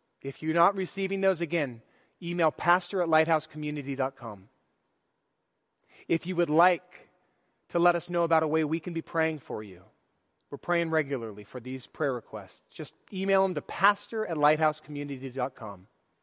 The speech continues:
If you're new to Lighthouse and you would like to know how you can give financially, you can do that. You can do so from our website, lighthousecommunity dot com. But my brothers and my sisters, may we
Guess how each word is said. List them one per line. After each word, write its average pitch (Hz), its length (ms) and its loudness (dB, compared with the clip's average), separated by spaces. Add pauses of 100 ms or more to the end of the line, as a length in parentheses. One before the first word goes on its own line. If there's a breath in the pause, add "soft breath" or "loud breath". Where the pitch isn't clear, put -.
(580 soft breath)
If 190 160 2
you're 226 140 -4
new 247 220 0
to 285 80 4
Lighthouse 180 480 4
and 185 120 -6
you 208 120 -6
would 233 100 0
like 208 200 4
to 208 100 -10
know 202 100 0
how 185 140 2
you 196 160 -4
can 175 240 -6
give 175 400 0
financially, 160 840 -2 (480)
you 160 100 -12
can 165 100 -6
do 185 120 -2
that. 190 140 0
You 180 160 -6
can 180 100 -6
do 190 140 -6
so 190 160 -2
from 180 180 -2
our 165 140 2
website, 147 500 0
lighthousecommunity 170 1300 0
dot 139 280 -2
com. 104 320 -12 (1800)
But 160 120 -8
my 175 80 2
brothers 185 400 2
and 180 60 -6
my 165 120 0
sisters, 151 460 -8
may 156 160 -4
we 202 560 -4